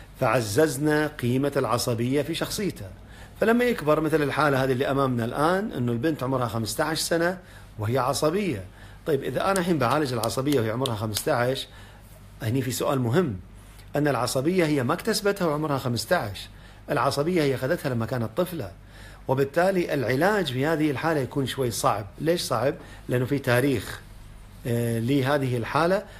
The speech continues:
وهذا التاريخ طبعًا يصعب علينا المهمة، إلا في حالة واحدة، لو كانت البنت نفسها متعاونة وتقول: "أنا مسلمتكم رقبتي ويلا أنا عصبية وساعدوني حتى ما أكون عصبية"، في هالحالة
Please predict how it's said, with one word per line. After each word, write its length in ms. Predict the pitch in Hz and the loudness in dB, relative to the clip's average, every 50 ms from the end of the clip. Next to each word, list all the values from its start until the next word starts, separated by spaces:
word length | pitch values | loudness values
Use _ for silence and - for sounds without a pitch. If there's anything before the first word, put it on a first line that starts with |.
| - - - | -14 -8 -2
وهذا 280 | - 135 185 202 214 | 0 2 2 2 2
التاريخ 440 | 208 208 - 160 156 156 170 170 - | 0 0 0 0 2 2 0 0 0
طبعًا 240 | - 143 123 135 135 | 0 0 2 2 2
يصعب 480 | 131 117 - - 180 - 143 156 139 120 | 0 0 -2 -2 -4 -2 -2 -2 -2 -2
علينا 540 | 120 131 135 139 135 131 127 127 127 135 - - | 0 0 0 0 0 0 0 0 -2 -2 -2 -2
المهمة، 500 | 160 151 139 117 110 98 101 107 101 104 - - | 0 0 0 0 -2 -4 -4 -4 -6 -6 -4 0
إلا 240 | 196 202 196 156 131 | 0 2 4 2 2
في 120 | 110 113 | 2 0
حالة 240 | - - 147 143 139 | -2 0 2 2 2
واحدة، 320 | 139 117 127 131 151 151 151 - - - - - - - | 2 0 0 0 -2 -2 -4 -6 -16 -20 -20 -20 -8 -2
لو 140 | 139 127 120 | 0 0 2
كانت 300 | 123 151 147 139 117 131 | 4 4 4 4 4 0
البنت 440 | 123 120 120 170 202 214 220 220 - | 0 0 2 4 4 2 2 2 0
نفسها 300 | 170 180 175 - 160 156 | 0 0 2 2 0 0
متعاونة 720 | 147 143 120 123 120 107 117 135 131 123 113 101 98 90 - - - - - - - - - - - - - - | 2 0 2 2 2 4 4 4 2 2 0 0 -4 -6 -10 -16 -20 -20 -20 -20 -20 -20 -18 -18 -20 -18 -10 -4
وتقول: 480 | 135 123 120 123 113 143 156 156 147 143 | -4 -4 -2 0 0 2 4 4 4 4
"أنا 220 | 135 143 147 151 | 2 2 2 2
مسلمتكم 520 | 139 - 143 139 135 143 143 - - 135 123 | 2 2 2 2 2 2 0 0 -2 -2 0
رقبتي 680 | 123 120 151 156 151 - - 160 160 160 165 185 190 - - - - - - - - - - - | 0 2 2 0 0 2 2 4 4 4 4 2 -2 -8 -14 -20 -20 -20 -20 -20 -20 -16 -8 -4
ويلا 520 | 135 127 147 156 151 143 127 117 120 127 | 2 4 6 6 6 6 4 2 2 2
أنا 120 | 135 139 127 | 2 2 2
عصبية 520 | 127 135 127 - 143 147 165 170 170 180 | 2 2 2 2 2 2 2 2 2 2
وساعدوني 720 | 180 151 - 175 165 151 151 151 160 160 151 127 113 101 | 2 0 0 2 2 2 2 4 2 2 2 2 0 -2
حتى 260 | 98 120 117 - 123 | -2 -4 -4 -2 -2
ما 120 | 117 127 139 | 0 0 0
أكون 180 | 139 160 147 | 0 0 -2
عصبية"، 560 | 131 139 135 - 147 156 165 151 120 107 95 90 - - - - - - - | -2 0 2 2 2 2 2 0 0 -2 -6 -10 -16 -18 -20 -20 -20 -18 -12
في 140 | - - 98 | -6 -4 0
هالحالة 680 | 110 131 123 - 127 135 135 131 131 131 127 127 - | 0 0 0 2 2 2 2 2 2 0 0 -2 -4